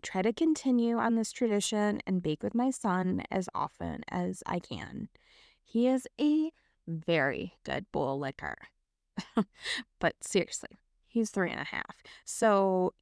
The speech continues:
even in that short time that we've been working together in the kitchen, I have seen him grow so much. For instance, he knows how to crack an egg into a bowl without getting shell fragments in it.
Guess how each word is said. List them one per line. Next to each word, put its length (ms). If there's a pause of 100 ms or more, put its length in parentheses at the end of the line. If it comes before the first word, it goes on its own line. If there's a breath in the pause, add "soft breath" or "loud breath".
(120)
even 300
in 160
that 180
short 280
time 300
that 160
we've 240
been 240
working 380
together 360
in 120
the 100
kitchen, 580 (380 loud breath)
I 60
have 200
seen 400
him 300
grow 580
so 800 (320)
much. 760 (400 loud breath)
For 120
instance, 640 (240)
he 260
knows 200
how 140
to 100
crack 360
an 240
egg 320
into 280
a 60
bowl 380 (380 soft breath)
without 480
getting 300
shell 400
fragments 580
in 120
it. 180